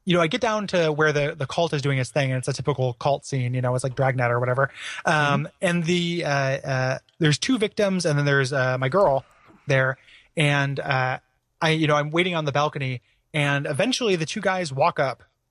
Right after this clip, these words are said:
Speaker 1: to my girl, and I have to shoot them both, one after another.
Speaker 2: Oh,
Speaker 1: But
Speaker 2: boy.
Speaker 1: my gun didn't work. Um, so I was like, "Well, shit,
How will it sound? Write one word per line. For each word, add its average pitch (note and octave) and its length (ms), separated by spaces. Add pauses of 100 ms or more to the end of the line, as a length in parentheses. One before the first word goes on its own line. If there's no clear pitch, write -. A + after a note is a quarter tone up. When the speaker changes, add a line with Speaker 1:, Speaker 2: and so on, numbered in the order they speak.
Speaker 1:
to - 80
my C#3+ 120
girl, B2+ 420 (120)
and C#3+ 100
I C#3+ 40
have F3+ 180
to - 60
shoot G3 240
them D3+ 160
both, B2+ 340
one C#3 180
after C3 320
another. B2+ 360 (580)
Speaker 2:
Oh, - 40
Speaker 1:
But G#3+ 220
Speaker 2:
boy. F#2 260 (220)
Speaker 1:
my D#3 140
gun D#3+ 240
didn't D3+ 220
work. B2+ 280 (720)
Um, C#3 420
so E3 120
I - 20
was C#3+ 80
like, D3 160
"Well, D#3+ 120
shit, - 400